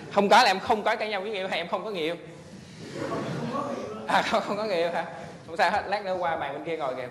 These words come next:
bạn kia nhiều nữ. Ok. À, cái gì tiếng ồn tâm lý hả? Giả sử như hôm trước em mới cãi nhau với người yêu.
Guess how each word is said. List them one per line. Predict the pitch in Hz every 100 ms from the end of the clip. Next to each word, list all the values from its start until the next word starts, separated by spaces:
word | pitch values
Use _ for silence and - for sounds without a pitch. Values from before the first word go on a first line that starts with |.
| 123
bạn | 120
kia | 147 151
nhiều | 135
nữ. | 120 110 107 - - - -
Ok. | - 160 - 170 - - - -
À, | - 160 165 160 160 - - - - -
cái | 214
gì | 226
tiếng | 254
ồn | 226 160
tâm | 196
lý | 202
hả? | 277 165
Giả | 202
sử | 202
như | 196 196 -
hôm | 202 196 180
trước | 233
em | 170
mới | 180
cãi | 202 165
nhau | 190
với | 202
người | 180
yêu. | 139